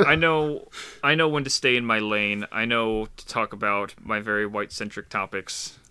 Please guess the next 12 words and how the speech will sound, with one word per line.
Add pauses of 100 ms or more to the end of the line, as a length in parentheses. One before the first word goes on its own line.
(160)
you
know,
but
I'm
happy
to,
to
highlight
this
one,
which, (520)
uh,